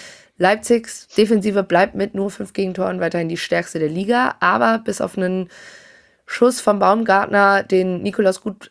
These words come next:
abwehrt in der zweiten Halbzeit und ich glaube Honorar in der ersten Halbzeit, dessen Schuss die Latte trifft, ist es offensiv von beiden Seiten dann doch am Ende zu mau. Yvonne, ich fang mal bei dir an. Einfach aus Gladbachs-,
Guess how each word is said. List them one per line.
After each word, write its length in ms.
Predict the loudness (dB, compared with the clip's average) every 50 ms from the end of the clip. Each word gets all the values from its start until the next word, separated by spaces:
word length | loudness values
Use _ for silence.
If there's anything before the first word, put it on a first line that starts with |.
| _ _ -4
abwehrt 340 | -4 -4 0 2 2 2 2
in 100 | 2 -2
der 120 | -4 -4
zweiten 320 | -2 0 0 0 2 2 0
Halbzeit 480 | 0 0 0 0 2 2 0 -2 -6 _ _ _ -20 -20 _ _ _ -2
und 420 | 0 0 0 0 -2 -8 -14 -20 _ -20
ich 120 | -20 -8 -4
glaube 200 | -2 -2 0 0
Honorar 460 | -2 -2 -2 -2 0 2 2 2 2
in 80 | 0 0
der 100 | -2 0
ersten 340 | 0 -2 -2 -4 -4 -2
Halbzeit, 400 | -2 -2 -2 -2 -2 -2 0 0
dessen 220 | 0 -2 -2 -4 -6
Schuss 220 | -6 -6 -6 -6
die 100 | -4 -4
Latte 260 | -2 0 0 -2 -4
trifft, 400 | -6 -4 -4 -4 -4 -4 -6 -14 -16
ist 300 | -12 -10 -10 -10 -10 -10
es 300 | -10 -10 -12 -14 -16 -20 _ _ _ _ _ _ _ 0
offensiv 560 | 0 0 0 0 -2 -2 0 0 -2 -2 0
von 180 | -2 -2 0 0
beiden 300 | 2 2 2 2 2 0
Seiten 420 | 2 2 2 0 -2 -4 -6 -2
dann 220 | -2 -2 -2 0
doch 260 | 0 0 0 0 -2 -4
am 160 | -4 -4 -2
Ende 300 | -2 -2 -2 -4 -4 -6
zu 180 | -8 -6 -6
mau. 380 | -4 -2 0 0 0 -2 -4 -6 -10 -14 -20 -20 -20 _ _ _ _ -20 -20 _ _ -20 -20 -20 -20 -20 -20 -20 _ _ -4
Yvonne, 380 | 0 2 4 2 2 2 -2 -4
ich 140 | -6 -4 -4
fang 140 | -4 -4
mal 140 | -4 -4 -2
bei 140 | 0 0 0
dir 300 | 0 0 0 0 0 0
an. 320 | 0 0 0 -2 -4 -6 -10 _ _ _ _ _ _ _ _ _ _ _ _ _ _ _ _ _ -20 -20 _ _ -20 -20 _ _ _ 0
Einfach 360 | 0 0 2 2 0 -2 0
aus 300 | 0 0 0 -2 -4 -10
Gladbachs-, 500 | -2 0 0 0 2 2 0 0 0 -4